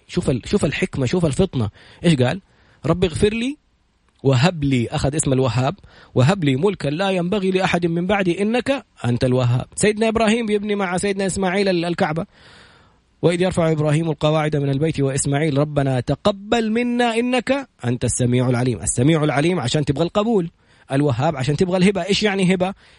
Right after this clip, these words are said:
هبة بلا مقابل، بلا عمل، هبة كده، أعطيك حاجة من عندي كده بعطيك إياها.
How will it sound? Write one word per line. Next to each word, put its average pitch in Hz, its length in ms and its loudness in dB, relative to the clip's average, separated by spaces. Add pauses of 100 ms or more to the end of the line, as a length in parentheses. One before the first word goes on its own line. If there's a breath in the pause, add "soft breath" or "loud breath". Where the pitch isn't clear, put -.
(120 soft breath)
هبة 190 200 0
بلا 185 260 0
مقابل، 175 480 -2
بلا 175 200 2
عمل، 160 340 -2 (340)
هبة 156 340 2
كده، 151 180 -2
أعطيك 143 240 -6
حاجة 165 260 0
من 143 160 -2
عندي 143 260 0
كده 113 200 -2
بعطيك 113 320 -4
إياها. 117 200 -4